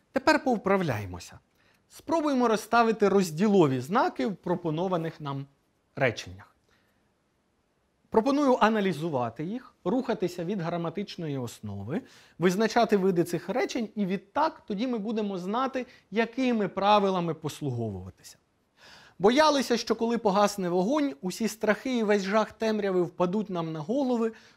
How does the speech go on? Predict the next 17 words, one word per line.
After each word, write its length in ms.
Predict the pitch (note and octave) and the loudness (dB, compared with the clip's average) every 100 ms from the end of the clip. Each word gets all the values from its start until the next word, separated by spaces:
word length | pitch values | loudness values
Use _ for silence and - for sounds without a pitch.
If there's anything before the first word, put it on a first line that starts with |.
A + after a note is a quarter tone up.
| - | -2
тому 260 | D#3+ D#3 | 0 2
весь 300 | C#3 C#3+ - | 0 -2 -4
час 300 | - C4 C#4 | -2 0 0
підкладали 680 | - G#3 - F#3 F3 F3+ E3 | -4 -10 -6 -2 0 0 0
у 100 | C#3 | -2
вогнище 600 | C3 D#3 F#3 C#3 - - | -4 -6 -6 -10 -14 -18
хмиз. 460 | - - G2 F2+ - _ _ _ _ _ _ | -16 -12 -10 -12 -16 _ _ _ _ _ _
Перша 320 | C#4+ D4 - A3 | 2 4 4 2
граматична 600 | G#3+ G3 F#3 G3+ - E3+ | 2 0 -2 -6 -6 -6
основа — 640 | D3+ - B3+ D#4+ B3+ A#3+ - _ _ _ | -6 -6 -4 2 2 0 -4 _ _ _
боялися. 840 | E3 A#3+ B3+ E3+ G#2+ F#2 E2 - - _ _ _ - | -2 2 4 4 2 -6 -12 -18 -20 _ _ _ -4
Друга — 540 | C#3 A#3 C#3+ C3+ F2 - | 4 4 4 0 -2 -2
вогонь 560 | D#3 G#3 F#3 G#3+ E3 A#2+ - _ | 4 4 6 4 2 -2 -10 _
погасне. 720 | B2+ A#2 A#3+ D4 C#4 A#3+ A3 A3+ _ _ _ _ | -10 0 4 4 2 -4 -6 -6 _ _ _ _
Третя — 560 | A3 A3 E3+ - A#2 G2 _ _ _ _ _ _ _ _ _ _ - | 4 6 6 0 -10 -14 _ _ _ _ _ _ _ _ _ _ -16
страхи, 1080 | - - G3 G3 - C4+ C#4 C4+ B3+ G#3+ - - | -4 2 4 4 0 -2 0 0 0 -2 -6 -8
жах 840 | B2+ C3 G#3 C4 A#3+ G#3+ - | -2 4 6 8 6 4 0